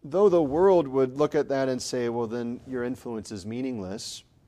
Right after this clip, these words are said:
here we see one example among multitudes elsewhere in Scripture that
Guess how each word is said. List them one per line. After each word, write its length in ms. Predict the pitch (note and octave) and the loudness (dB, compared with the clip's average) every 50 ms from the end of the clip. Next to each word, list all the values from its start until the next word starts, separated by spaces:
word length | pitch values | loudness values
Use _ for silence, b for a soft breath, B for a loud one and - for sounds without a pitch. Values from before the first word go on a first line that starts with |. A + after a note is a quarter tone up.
| _ _ _ _ _ _ _ _ _ _ _ _ b b b b b b b b | _ _ _ _ _ _ _ _ _ _ _ _ b b b b b b b b
here 220 | - - G#3 A3 | -4 0 2 2
we 120 | A#3 A#3+ G#3 | 4 2 2
see 380 | - - - B2 A#2 A#2 C3+ | 0 0 -2 0 0 2 2
one 260 | C#3+ A#2 A#2+ C3+ D#3+ F#3+ | 0 2 2 4 6 6
example 520 | G3 D3 A2+ G#2+ B2+ A#2+ A#2+ - C#3 C3+ | 4 4 2 0 0 0 0 0 2 2
among 320 | B2+ B2+ C3 B2+ B2+ B2+ | 2 4 2 2 2 2
multitudes 600 | B2+ C3 D3 F#3 F3+ - D3 - - F3 C#3+ - | 2 2 2 2 0 -2 -6 -2 -2 -2 0 2
elsewhere 460 | C#3+ C3+ C#3 C#3+ - - - D#3 C3+ B2 | 2 2 2 2 -2 -4 -4 -4 -2 -2
in 80 | A#2+ | -2
Scripture 720 | A2 - - - E3 D#3+ - - - - A2+ F#2+ F#2 G2 G#2 b b b b b b b b b b - | -4 -6 -8 -6 -6 -6 -6 -8 -10 -6 -6 -4 -6 -6 -8 b b b b b b b b b b -14
that 600 | C3+ A2 G#2 D3 C#3+ C3+ C3 - - - - | -12 -4 -2 0 0 0 -2 -4 -6 -12 -18